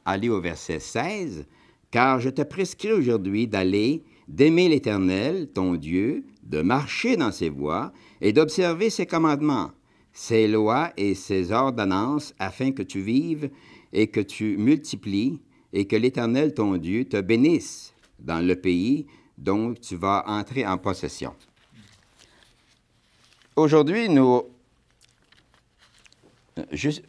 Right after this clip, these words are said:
ok. Les justifications et les tonnes de raisons pourquoi on désobéit ne,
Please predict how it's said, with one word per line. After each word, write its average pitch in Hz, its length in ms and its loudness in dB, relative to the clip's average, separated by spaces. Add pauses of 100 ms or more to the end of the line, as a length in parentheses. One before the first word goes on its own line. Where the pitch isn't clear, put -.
(720)
ok. - 160 -10 (140)
Les 143 260 4
justifications 180 840 0
et 120 100 4
les 117 180 2
tonnes 113 640 2 (300)
de 85 140 -4
raisons 92 480 0
pourquoi 104 380 -2
on 98 80 0
désobéit 82 720 -6 (1200)
ne, 110 480 8